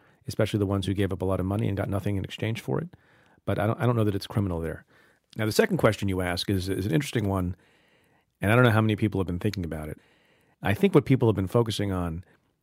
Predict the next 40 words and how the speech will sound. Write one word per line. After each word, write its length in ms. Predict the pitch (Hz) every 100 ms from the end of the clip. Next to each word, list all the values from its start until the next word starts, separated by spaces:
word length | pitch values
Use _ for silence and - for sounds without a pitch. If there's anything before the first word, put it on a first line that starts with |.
| _
is 140 | 107 101
what 160 | 135
happens 520 | 120 120 113 104 98 -
with 140 | 107
respect 340 | 101 - 104 -
to 240 | 104 98 - -
the 240 | - 101
question 360 | - 117 113 104
of 80 | 87
impeachment 580 | 87 202 202 90 71 - _ _ _ _ _ _ -
if 120 | 98
the 80 | 101
House 220 | 107 98
turns 480 | - 101 95 - - _ _
to 80 | -
the 80 | 101
Democrats. 540 | 95 95 87 92 - - - - _
That's 200 | - 110
a 40 | 120
question 280 | 113 101 101
to 100 | 98
leave 200 | 101 92
to 80 | 98
another 220 | 92 85
day. 340 | 95 120 147 - _ _ _ _ _
But 140 | 107
the 100 | -
other 140 | - -
thing 160 | -
that's 140 | 123 -
gonna 160 | 107
happen, 460 | 95 127 - 85 82 -
whether 240 | - 101 92
the 100 | 90
House 380 | 127 131 131 104
or 60 |
the 80 | 90
Senate 300 | - 113 110
or 100 | 95
both 420 | 95 104 104 -